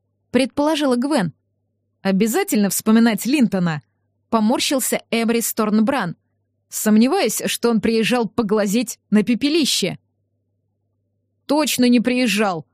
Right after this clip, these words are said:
подал голос сопровождавший их кучер.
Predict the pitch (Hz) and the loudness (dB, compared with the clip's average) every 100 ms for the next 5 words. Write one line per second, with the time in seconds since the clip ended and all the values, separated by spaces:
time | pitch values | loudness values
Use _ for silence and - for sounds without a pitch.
0 | _ _ _ 240 247 202 202 262 359 240 | _ _ _ -2 0 0 0 0 0 0
1 | - _ - 247 226 220 220 190 247 - | -4 _ -4 -2 -2 -2 -2 -2 -2 -2
2 | 240 - 240 - 294 262 - 170 | -4 -2 -4 -4 -2 0 0 -4